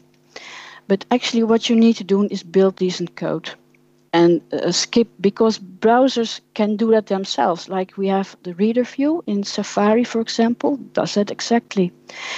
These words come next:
People who need extra help, um,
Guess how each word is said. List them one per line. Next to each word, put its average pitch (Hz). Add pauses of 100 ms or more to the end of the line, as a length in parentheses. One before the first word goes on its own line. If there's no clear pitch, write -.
(200)
People 240
who 220 (680)
need 240
extra 247
help, 208 (460)
um, 180